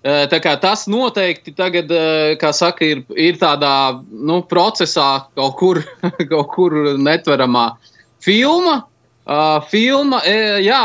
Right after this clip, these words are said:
daudz materiāla, protams, ā, safilmēts ir ļoti daudz, un, un, un par to, par to gan, nu, es tagad, ā, par cik man būs laiks, es sākšu atlasīt tos materiālus un, un, ā, skatīšos, kā ir, jo man īstenībā, man, ā,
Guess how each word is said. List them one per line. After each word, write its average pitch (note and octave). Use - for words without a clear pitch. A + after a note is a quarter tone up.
daudz F#3+
materiāla, F3
protams, F#3
ā, E3+
safilmēts D#3+
ir D#3+
ļoti F3
daudz, D#3
un, C#3+
un, D3
un D3
par D#3
to, F#3
par F3+
to B3
gan, A3+
nu, G3+
es G3+
tagad, F#3+
ā, F3
par E3
cik F#3+
man F3+
būs F3+
laiks, F#3+
es E3
sākšu F3+
atlasīt E3
tos D3
materiālus E3
un, D#3+
un, D#3+
ā, D#3+
skatīšos, D#3+
kā D#3+
ir, F#3
jo D#3+
man G#3+
īstenībā, G#3
man, G#3
ā, F3